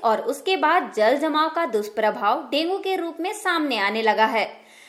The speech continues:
मंगलवार को सुनील कुमार यादव व बुधवार को आरा के केशवकांत में डेंगू की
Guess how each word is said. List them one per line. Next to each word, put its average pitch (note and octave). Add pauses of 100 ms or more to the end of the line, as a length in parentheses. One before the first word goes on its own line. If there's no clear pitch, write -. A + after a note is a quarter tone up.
(140)
मंगलवार A#3
को G4
सुनील F#4+
कुमार F4
यादव D4
व G3+
बुधवार D#4
को D#4+
आरा B3
के F4
केशवकांत F#4
में B3
डेंगू A#3
की G4